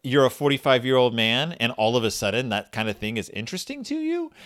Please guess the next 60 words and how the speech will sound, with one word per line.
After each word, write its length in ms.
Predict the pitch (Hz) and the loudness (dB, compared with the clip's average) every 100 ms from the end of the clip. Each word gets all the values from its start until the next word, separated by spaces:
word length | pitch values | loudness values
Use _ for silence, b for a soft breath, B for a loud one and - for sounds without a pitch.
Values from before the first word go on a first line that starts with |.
| B | B
uh, 200 | - 113 | -4 -2
and 100 | 110 | 0
you 120 | 139 139 | 0 2
watch 280 | 123 - | 2 0
these 180 | - 170 | -4 -4
videos 340 | 170 185 190 202 | 0 2 2 0
and 60 | 135 | -2
you 100 | 117 | -2
go, 140 | 120 | 0
"I 140 | 131 | -2
could 180 | 151 113 | -4 -8
do 140 | 87 82 | -10 -10
that 260 | 80 80 | -10 -12
if 80 | 78 | -10
I 60 | 98 | -8
had 200 | 90 87 | -8 -8
the 80 | 85 | -8
right 160 | 78 | -8
equipment. 460 | 73 - 85 78 82 | -10 -14 -16 -14 -12
I 100 | 80 | -12
could, 220 | 76 - - | -14 -18 -14
I 100 | 104 | -12
could 180 | 98 80 | -10 -12
do 140 | 71 | -14
that. 340 | 65 65 53 - | -16 -16 -18 -12
But 180 | 131 127 | -6 -4
if 100 | 110 | -2
I'd, 200 | 107 104 | -2 -4
I'd 120 | 101 | -4
have 160 | 127 117 | -6 -6
to 80 | 98 | -6
buy 200 | 87 80 | -6 -6
the 120 | 76 | -10
right 200 | 71 71 | -12 -14
equipment." 500 | - - - 62 - B B B | -16 -18 -18 -20 -20 B B B
Uh, 420 | 104 87 - - - B B | -4 -4 -8 -12 -18 B B
but 300 | 120 151 143 | 0 0 2
I've 380 | 147 143 139 123 | 2 4 2 -4
seen 220 | - 220 | -2 0
a 60 | 196 | 0
couple 260 | 165 143 | -2 -2
of 60 | 131 | -4
videos 280 | 139 135 117 | 0 0 0
now 260 | 127 120 | 0 0
of 140 | 113 107 | -2 -4
people 260 | 131 120 | -8 -8
cleaning 340 | 104 127 117 110 | -8 -6 -6 -2
roofs 360 | 110 107 - - b | -2 -4 -10 -14 b
that 140 | 139 | 0
look 140 | 160 135 | 0 -2
very 340 | 123 202 247 | 2 4 4
much 260 | 220 185 143 | 2 0 0
like 260 | 117 104 | 0 -2
this. 200 | - - | -10 -10
So 120 | - | -2
it's 140 | 190 - | -2 0
not 220 | 240 277 | 2 4
a 40 | |
lost 420 | 220 196 160 - - | 6 6 6 2 -12
cause, 500 | 117 95 - - | -8 -6 -8 -16